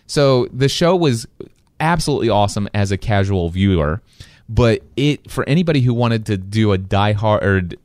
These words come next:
in-depth review of Lost, there was never an end to how much discussion could happen out of that. So I'm consuming all this stuff.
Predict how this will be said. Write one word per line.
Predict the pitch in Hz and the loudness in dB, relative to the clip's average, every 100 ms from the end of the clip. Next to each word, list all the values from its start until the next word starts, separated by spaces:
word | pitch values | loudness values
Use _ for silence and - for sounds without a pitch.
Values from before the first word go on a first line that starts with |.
| 110 | -6
in-depth | 117 123 117 113 110 - | 0 0 2 0 -2 0
review | 107 107 98 101 92 | 0 0 2 0 0
of | 87 | -2
Lost, | 92 85 87 - | -2 -2 -4 -2
there | 123 | 2
was | 113 98 | 2 0
never | 113 131 131 131 127 123 - - | 0 2 2 0 0 -4 -6 -4
an | 104 - | -4 -4
end | 104 101 87 87 | -4 -2 -2 -2
to | 95 | -4
how | 85 104 104 | -4 -4 -2
much | 107 98 92 - - - - | 0 -2 -4 -10 -16 -18 -4
discussion | 107 - - 110 - 98 90 | -4 -2 -2 -2 0 -2 -2
could | 90 | -2
happen | 92 85 - 92 | -4 -6 -4 -6
out | 98 | -6
of | 87 | -6
that. | - 85 - _ - | -6 -8 -12 _ -12
So | - - | -4 -2
I'm | 170 190 170 - _ _ _ - - | 0 2 0 -2 _ _ _ -20 -2
consuming | 143 131 143 123 | -2 2 0 2
all | 113 | 2
this | 110 | 0
stuff. | - 101 | 0 -2